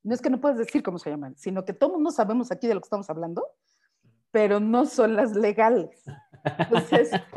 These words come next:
a ver, son dos cosas diferentes. Em, A mí me parece que, que la pandemia obligó a muchas cosas, a,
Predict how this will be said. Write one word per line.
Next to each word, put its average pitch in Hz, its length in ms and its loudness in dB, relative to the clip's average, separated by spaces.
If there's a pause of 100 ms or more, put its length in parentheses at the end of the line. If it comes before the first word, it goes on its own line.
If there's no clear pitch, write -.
(240)
a 226 120 2
ver, 240 260 4 (420)
son 262 220 4
dos 277 260 4
cosas 233 400 -2
diferentes. 269 840 -6 (180)
Em, 196 520 -8 (1080)
A 240 60 4
mí 254 120 4
me 320 120 2
parece 240 500 -2
que, 202 400 -6
que 196 80 -4
la 185 180 -4
pandemia 220 600 -2
obligó 185 500 -4
a 196 80 -4
muchas 240 680 0
cosas, - 480 -10 (800)
a, 214 500 2